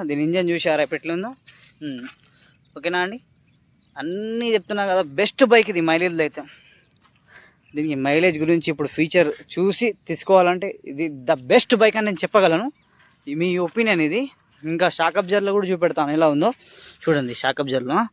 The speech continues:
డబల్స్ ఉన్నాయి చూడండి స్ప్రింగ్లు. మీకు వెళ్ళేటప్పుడు రోడ్ల మీద ఏమైనా గుంతలు వచ్చినా కానీ మీకు ఏం ఏర్పడదు, సింపుల్గా వెళ్ళిపోతుంది. బ్రేక్ సిస్టమ్ కూడా మార్చేశారు, అప్పట్లాగా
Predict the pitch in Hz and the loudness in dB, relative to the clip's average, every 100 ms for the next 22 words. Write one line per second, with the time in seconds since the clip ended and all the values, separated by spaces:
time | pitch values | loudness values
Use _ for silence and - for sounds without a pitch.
0 | - - - - 143 160 220 233 - - | -14 -20 -20 -20 0 6 6 6 0 -4
1 | 175 175 147 131 127 - 190 147 123 - | 0 2 2 0 -4 0 2 2 -2 -10
2 | _ - - 151 151 139 131 131 - _ | _ -12 -6 -2 -2 -4 -6 -10 -16 _
3 | _ _ _ _ 135 151 156 180 160 165 | _ _ _ _ -6 -4 -2 -2 0 0
4 | 170 170 165 160 147 156 - 170 - 180 | 0 0 0 0 -2 -2 0 -2 0 -2
5 | 185 214 185 175 233 220 214 214 151 196 | 0 -2 -2 0 4 4 4 2 0 -2
6 | 214 220 269 208 233 226 160 135 - _ | -2 0 2 4 4 2 0 -4 -8 _
7 | - 147 208 - - 226 214 220 190 185 | -10 -2 -2 -2 -2 -2 0 0 0 -2
8 | 202 175 165 165 180 175 190 | -2 -2 0 -2 -4 0 0